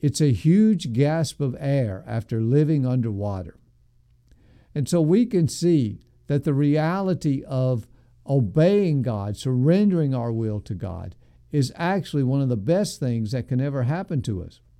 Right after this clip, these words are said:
In fact, there's a parallel between the creation of our physical universe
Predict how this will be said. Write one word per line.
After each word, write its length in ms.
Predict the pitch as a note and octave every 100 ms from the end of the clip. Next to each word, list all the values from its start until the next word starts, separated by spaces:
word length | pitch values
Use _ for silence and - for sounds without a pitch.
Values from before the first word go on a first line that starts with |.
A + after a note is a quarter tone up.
| _ _ _ _ _ _ _ -
In 80 | A#2
fact, 480 | - F3+ F3 - -
there's 360 | - B2+ C#3 C3
a 60 | A#2+
parallel 640 | - F3+ G#3+ E3+ C3+ A#2
between 640 | G#2+ B2 - D3+ D#3 C#3+ B2+
the 200 | C3 B2
creation 680 | - C#3+ D3 D#3+ D#3+ D#3 C3+
of 140 | A#2
our 160 | A#2 G#2+
physical 500 | - F#3 F#3+ C#3+ B2+
universe 600 | B2 A#2 G2+ G2 F#2+